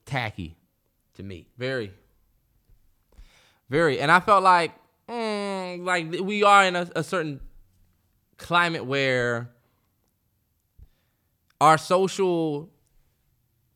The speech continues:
Speaker 2: I'm sorry, I'm just fucking this up. We're in a
Speaker 1: <laughs>
Speaker 2: situation right now where the things that happen in the real world are definitely gonna make its way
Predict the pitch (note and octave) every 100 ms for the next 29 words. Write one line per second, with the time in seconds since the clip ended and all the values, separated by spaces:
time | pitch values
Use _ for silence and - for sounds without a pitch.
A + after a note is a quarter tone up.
0 | _ _ _ - D3 C3 G#2 G2+ B2 G#2
1 | - F2+ F2 F2+ - E2+ _ _ _ _
2 | _ D3+ A3+ G3+ - F#3+ F3+ F3 E3+ D3+
3 | C#3 C3 B2 A#2 A2+ A2 - - B2+ D#3+
4 | A3 G3 F3+ F3+ F3+ F3 E3 F3 D#3+ E3+
5 | D#3 D3 D3 C#3 C#3 C#3+ B2 A2+ A#2+ B2
6 | A2+ A2+ A#2 A#2